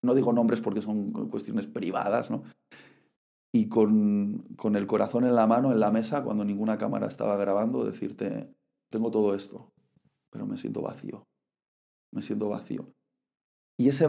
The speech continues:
ese vacío interior que, que tenemos todos, primero, es un vacío que solo puede llenarse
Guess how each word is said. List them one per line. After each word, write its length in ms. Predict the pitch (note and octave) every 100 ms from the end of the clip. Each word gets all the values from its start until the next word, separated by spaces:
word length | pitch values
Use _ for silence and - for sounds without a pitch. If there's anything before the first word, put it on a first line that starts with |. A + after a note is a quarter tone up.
| D3
ese 200 | C3 E3
vacío 360 | C#3+ C#3 C#3 C3+
interior 840 | B2 A2 A#2+ G#2 A2 B2 A#2+ G#2+
que, 240 | A2 F#2 -
que 140 | G#2
tenemos 500 | A2+ A2 A#2+ A2+ -
todos, 420 | A#2 A2 G#2+ -
primero, 520 | - A#2 C3 D#3 D3+ - - _ _ _ _
es 140 | B2 C3+
un 80 | B2+
vacío 320 | B2 C3+ B2+
que 80 | A2
solo 280 | A#2+ A#2+
puede 240 | A#2 A2+ G#2+
llenarse 580 | G#2+ G#2+ A2+ - D3